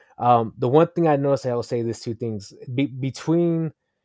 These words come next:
the time that Doctor Loomis, he goes outside to look for Michael, he touches the grass, he touches blood, and then Michael killing the teenage girl, I think there's more blood in those two scenes than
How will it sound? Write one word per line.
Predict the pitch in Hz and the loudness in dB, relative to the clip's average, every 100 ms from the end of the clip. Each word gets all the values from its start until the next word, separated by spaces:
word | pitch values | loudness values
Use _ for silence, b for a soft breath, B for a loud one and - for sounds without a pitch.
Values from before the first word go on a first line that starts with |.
| _ - | _ -6
the | 117 | -6
time | - 156 170 175 175 170 - | -2 0 2 4 2 -2 -4
that | 135 123 | -4 0
Doctor | 139 - 131 | 0 0 -4
Loomis, | 127 135 139 - | -2 -2 -2 -6
he | 113 | -4
goes | 123 123 | -2 0
outside | 127 - - 123 123 - | -2 -4 0 0 0 -4
to | 120 | -10
look | 120 | -8
for | - | -6
Michael, | 120 120 123 123 | -6 -4 -4 -4
he | 110 | -4
touches | - 117 113 | -6 -6 -6
the | 107 | -6
grass, | 110 113 117 | -4 -4 -4
he | 113 | -6
touches | 127 120 113 101 | -6 -6 -6 -10
blood, | 110 117 120 120 _ _ _ _ - | -4 -2 -2 -6 _ _ _ _ -4
and | 117 117 | -2 2
then | 123 120 117 104 _ _ _ 107 | 2 2 -2 -6 _ _ _ 0
Michael | 127 123 127 - | 2 2 -2 -6
killing | - 143 139 | -4 -2 0
the | 120 | -2
teenage | - 135 127 113 113 | -6 -4 -4 -4 -4
girl, | 117 123 139 143 _ _ _ - | 0 2 2 -2 _ _ _ 2
I | 135 160 | 6 8
think | 170 | 8
there's | 156 | 4
more | 135 139 147 | 4 4 4
blood | 131 139 131 | 6 6 6
in | 123 | 4
those | 123 - | 0 -2
two | 143 | -8
scenes | 123 - 127 139 147 131 - | -8 -6 -4 -4 -4 -6 -2
than | 123 120 117 104 | -2 0 -4 -8